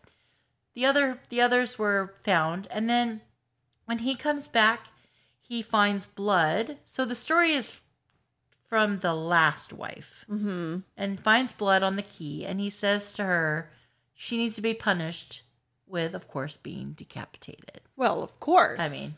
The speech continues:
Speaker 2: how
Speaker 1: let's,
Speaker 2: else would you
Speaker 1: let's
Speaker 2: punish
Speaker 1: go
Speaker 2: somebody?
Speaker 1: extreme, okay?
Speaker 2: Yeah.
Speaker 1: So,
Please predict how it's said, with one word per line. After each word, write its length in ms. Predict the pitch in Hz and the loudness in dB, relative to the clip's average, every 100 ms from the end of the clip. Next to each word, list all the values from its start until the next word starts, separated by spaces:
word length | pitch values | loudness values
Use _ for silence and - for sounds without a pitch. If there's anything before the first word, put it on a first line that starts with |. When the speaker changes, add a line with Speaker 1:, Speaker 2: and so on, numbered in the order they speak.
| - | -4
Speaker 2:
how 180 | 208 202 | 2 6
Speaker 1:
let's, 20 | 226 | 6
Speaker 2:
else 200 | 339 - | 6 0
would 160 | 160 | -4
you 80 | 156 | -2
Speaker 1:
let's 140 | 220 185 | 0 2
Speaker 2:
punish 140 | 160 | 2
Speaker 1:
go 60 | 240 247 262 | 2 4 4
Speaker 2:
somebody? 180 | - 147 | 2 0
Speaker 1:
extreme, 420 | 156 202 151 156 | 0 0 -2 -6
okay? 400 | 175 202 233 - - | -4 0 -2 -4 -6
Speaker 2:
Yeah. 380 | 392 233 - - | 0 0 0 -4
Speaker 1:
So, 840 | - - 247 240 240 233 233 233 | -6 0 2 4 4 2 0 -4